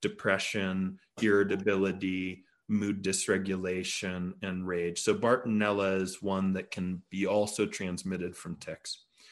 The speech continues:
Often when we're screening for Lyme and co-infections, we'll do a test that looks not just for Lyme, but it looks for Bartonella, Babesia,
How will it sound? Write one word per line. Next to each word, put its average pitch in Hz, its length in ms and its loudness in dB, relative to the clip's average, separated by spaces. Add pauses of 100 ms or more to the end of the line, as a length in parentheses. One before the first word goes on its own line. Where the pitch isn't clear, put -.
(760)
Often 139 540 6
when 113 180 6
we're 104 120 6
screening 110 880 0 (720)
for 117 400 8
Lyme 101 380 2
and 101 120 -2
co-infections, 107 880 2
we'll 98 100 2
do 98 180 2
a 95 40 2
test - 360 -2
that 98 120 -6
looks 104 220 -2
not 110 200 2
just 113 180 -2
for 120 120 0
Lyme, 101 360 2
but 98 100 2
it 98 100 -2
looks 107 180 0
for 104 100 -4
Bartonella, 123 720 2 (420)
Babesia, 110 880 4